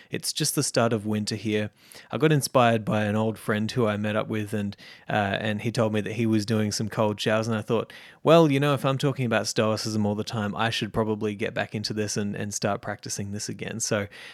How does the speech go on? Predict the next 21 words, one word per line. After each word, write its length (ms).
I've 120
been 160
doing 280
that 200
for, 360
for 380
a 80
few 240
weeks 340
now. 320
And 120
one 140
of 80
the 100
things 260
that 100
I've 140
noticed 400
is 220
that 240
it's 180